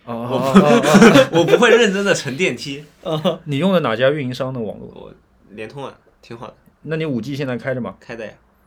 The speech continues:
Speaker 2: 我十三 Pro 呀，电池大。
Speaker 1: 是，是那个五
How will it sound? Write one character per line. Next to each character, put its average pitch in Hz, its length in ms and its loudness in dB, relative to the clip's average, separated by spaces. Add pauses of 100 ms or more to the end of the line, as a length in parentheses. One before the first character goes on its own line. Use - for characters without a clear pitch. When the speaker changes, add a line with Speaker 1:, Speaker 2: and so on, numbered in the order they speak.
Speaker 2:
我 107 80 -20
十 110 160 -20
三 123 180 -14
Pro 110 240 -14
呀， - 200 -14
电 107 120 -20
池 - 200 -20
大。 104 80 -12
Speaker 1:
是， 135 180 -10
是 135 220 -10
那 131 160 -6
个 123 440 -6
五 113 360 -8